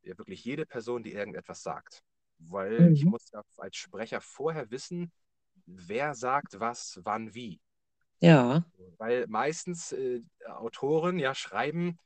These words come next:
Speaker 1: hinterher
Speaker 2: Mhm.
Speaker 1: erst, „Hallo, ich bin es.“ Und da sind,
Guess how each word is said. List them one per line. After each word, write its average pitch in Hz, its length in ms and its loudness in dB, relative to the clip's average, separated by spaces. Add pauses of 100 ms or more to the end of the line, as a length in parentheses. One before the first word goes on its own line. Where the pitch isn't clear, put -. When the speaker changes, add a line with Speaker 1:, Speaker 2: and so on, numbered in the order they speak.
(380)
Speaker 1:
hinterher 147 640 2
Speaker 2:
Mhm. - 20 4
Speaker 1:
erst, 160 380 -4 (360)
„Hallo, 151 420 2
ich 143 240 -12
bin 143 160 -8
es.“ 139 360 -4 (100)
Und 110 160 -10
da 107 120 -4
sind, 117 220 -8